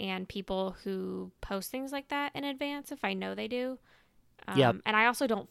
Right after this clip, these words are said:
Speaker 1: follow a ton of people, so that helps to begin with. Like, I just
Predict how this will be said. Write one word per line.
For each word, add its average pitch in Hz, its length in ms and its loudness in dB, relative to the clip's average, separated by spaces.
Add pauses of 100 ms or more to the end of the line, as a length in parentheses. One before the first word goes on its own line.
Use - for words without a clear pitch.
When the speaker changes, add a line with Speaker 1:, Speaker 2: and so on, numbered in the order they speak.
(120)
Speaker 1:
follow 196 300 2
a 226 80 2
ton 240 180 -2
of 233 60 0
people, 240 300 -2
so 202 120 -4
that 190 180 0
helps 208 300 0
to 214 100 -2
begin 190 300 0
with. 208 220 -2
Like, 190 140 -6
I 175 200 -6
just - 380 -8